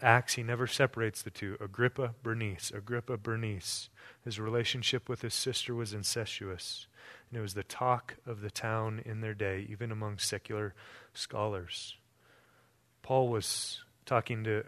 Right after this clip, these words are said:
King Agrippa, who is saturated in sin. Why do I bring this up?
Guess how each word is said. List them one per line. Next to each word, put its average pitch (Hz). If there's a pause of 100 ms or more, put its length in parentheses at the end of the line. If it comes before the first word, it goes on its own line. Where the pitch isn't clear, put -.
(140)
King 113
Agrippa, 110
who 110
is 95
saturated 95
in 92
sin. 90 (880)
Why 127
do 131
I 123
bring 113
this 107
up? 101